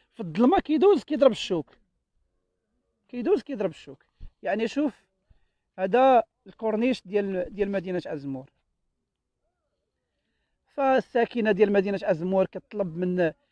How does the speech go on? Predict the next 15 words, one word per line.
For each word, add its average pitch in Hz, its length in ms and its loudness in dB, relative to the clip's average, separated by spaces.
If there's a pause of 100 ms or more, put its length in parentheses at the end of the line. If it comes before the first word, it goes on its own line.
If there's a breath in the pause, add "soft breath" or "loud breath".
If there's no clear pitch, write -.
(220)
الناس 202 380 4
اللي 202 120 -8
مسؤولين 190 400 -4
على 190 120 2
هذا 180 160 4
الكورنيش، 180 540 -4
اللي 190 120 -14
مسؤولين 208 300 -8
على 202 160 2
الجماليه 208 600 4
ديال 180 180 2
هذا 165 140 4
الكورنيش، 170 480 -6
انهم 190 380 0
يدخلوا 208 500 -2